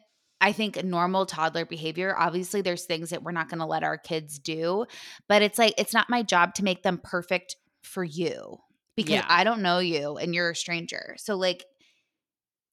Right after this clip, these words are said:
Speaker 1: I, I don't really care about how you are perceiving him. <laughs> I'm
Speaker 2: Yeah.
Speaker 1: sorry.
Speaker 2: Yeah. So
Speaker 1: Yeah.
Speaker 2: true. Should we go through some of, uh, the
Speaker 1: Yes, because I've
Speaker 2: Okay.
Speaker 1: gotten a lot of these, so we should, we could, like, rapid fire go through them.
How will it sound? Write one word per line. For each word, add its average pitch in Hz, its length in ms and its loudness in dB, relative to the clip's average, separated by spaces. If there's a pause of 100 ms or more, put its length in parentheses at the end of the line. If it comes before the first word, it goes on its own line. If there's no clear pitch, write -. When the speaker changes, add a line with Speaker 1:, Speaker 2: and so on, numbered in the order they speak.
(240)
Speaker 1:
I, 202 200 4 (100)
I 208 80 2
don't 220 300 2
really 190 240 2
care 160 260 -2
about 160 200 2
how 160 140 -2
you 160 440 -4 (240)
are 160 140 -2
perceiving 143 520 -10
him. 190 340 -4
<laughs> - 20 -8
I'm 220 80 2
Speaker 2:
Yeah. - 20 0
Speaker 1:
sorry. 262 680 6 (240)
Speaker 2:
Yeah. 139 440 0 (500)
So 139 300 -6
Speaker 1:
Yeah. - 300 -6
Speaker 2:
true. 220 60 -12 (1080)
Should - 160 -10
we 226 100 -4
go 185 180 2
through 190 180 -2
some 190 260 -6
of, 180 160 -2
uh, 160 440 2 (320)
the 156 560 -2 (220)
Speaker 1:
Yes, 175 560 0
because 214 320 6
I've 190 180 12
Speaker 2:
Okay. - 40 0
Speaker 1:
gotten 220 220 8
a 233 80 6
lot 160 240 4
of 175 140 0
these, 226 340 2
so 208 120 -2
we 180 100 0
should, 175 300 -4
we 202 100 2
could, 202 240 -2
like, 185 220 2
rapid 156 320 0
fire 160 320 0
go 151 200 -2
through 147 260 -8
them. 135 360 -6